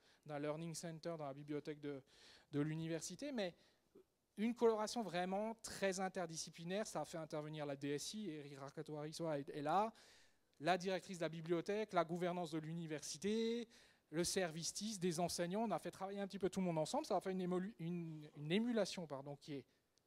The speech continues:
pas évidente au début, mais très enrichissante par la suite. Et surtout, ça met en, en illustration quelque chose de très, très important, à savoir que, encore une fois, trouver un budget, même si en ce moment c'est pas facile, mais trouver un budget pour acquérir du matériel et le poser,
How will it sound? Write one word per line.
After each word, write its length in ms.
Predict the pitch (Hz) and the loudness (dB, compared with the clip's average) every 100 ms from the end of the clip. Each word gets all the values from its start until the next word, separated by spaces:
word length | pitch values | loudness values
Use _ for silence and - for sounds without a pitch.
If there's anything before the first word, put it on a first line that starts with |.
| _ | _
pas 160 | 165 | 6
évidente 360 | 165 165 175 165 | 6 4 0 0
au 60 | 160 | 0
début, 300 | 151 151 175 | -2 -2 -4
mais 180 | 143 | -6
très 320 | 123 - 175 165 | -8 -2 0 2
enrichissante 540 | 151 143 156 151 151 | 0 -2 -6 -6 -4
par 160 | 147 139 | -2 -2
la 100 | 135 | -2
suite. 460 | - 277 - - - - - - - - _ _ _ _ | 0 0 0 -12 -14 -20 -18 -18 -20 -20 _ _ _ _
Et 100 | 175 | -4
surtout, 420 | - 208 - 277 | -2 -4 -4 -4
ça 180 | - 208 | 0 0
met 100 | 190 | 2
en, 360 | 180 180 175 - _ _ - | 2 2 -2 -8 _ _ -10
en 160 | 185 | -4
illustration 520 | 190 208 196 202 190 247 | -2 -4 -4 -6 -6 -4
quelque 220 | 185 185 | -2 0
chose 180 | 175 180 | 0 2
de 80 | |
très, 180 | 165 - | 2 2
très 240 | 180 170 156 | -2 0 -2
important, 360 | 151 160 220 | 0 2 4
à 60 | 214 | 2
savoir 420 | - 160 196 208 | 2 4 4 2
que, 180 | 175 143 - - - - - | -2 -2 -6 -20 -20 -20 0
encore 380 | 165 180 180 | 2 4 2
une 80 | 180 | 2
fois, 400 | 175 226 226 208 - _ | 0 2 2 0 -6 _
trouver 380 | - 170 233 240 | -6 0 2 4
un 140 | 226 | 2
budget, 440 | 180 180 160 185 156 | 0 -4 2 2 2
même 180 | 143 | -4
si 120 | 143 165 | -4 -4
en 80 | |
ce 100 | 151 | -4
moment 140 | 165 156 | -4 -6
c'est 120 | 160 | -6
pas 120 | 156 | -6
facile, 320 | 156 180 240 | -4 -6 -4
mais 100 | 202 | -4
trouver 300 | 165 - 196 | -4 -4 0
un 80 | 202 | 2
budget 260 | 180 175 196 | 0 -2 -2
pour 160 | 170 | 0
acquérir 300 | 165 - 190 | -2 0 -6
du 100 | 180 | -6
matériel 380 | 165 156 170 165 | -4 -4 -2 -2
et 60 | 156 | -4
le 40 | |
poser, 480 | 151 160 151 208 254 | -2 0 2 0 0